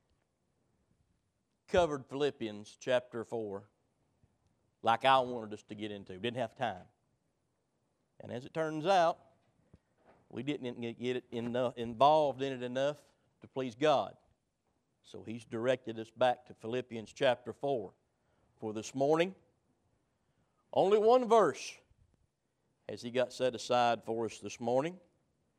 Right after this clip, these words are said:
Philippians four, verse four. "Rejoice in the Lord always.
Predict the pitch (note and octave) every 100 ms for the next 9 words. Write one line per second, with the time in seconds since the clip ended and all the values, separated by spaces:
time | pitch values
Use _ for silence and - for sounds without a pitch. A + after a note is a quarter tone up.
0 | _ _ _ _ _ _ _ _ _ _
1 | _ _ _ _ _ _ _ A#2 D3+ E3
2 | D3+ C#3 B2 - - E3 G3+ A3+ A3+ -
3 | _ _ _ _ _ _ _ _ _ _
4 | _ _ _ _ _ _ - G3 - -
5 | D3 G2 - _ - _ _ _ _ _
6 | _ _ _ _ _ _ _ _ _ _
7 | _ _ _ _ _ _ _ _ _ _
8 | _ _ _ _ _ _ _ - A#2+ B2+
9 | E3 G#3+ C4 - A3+ A#3+ B3 B3 A3+ G#3
10 | D#3+ C3+ A2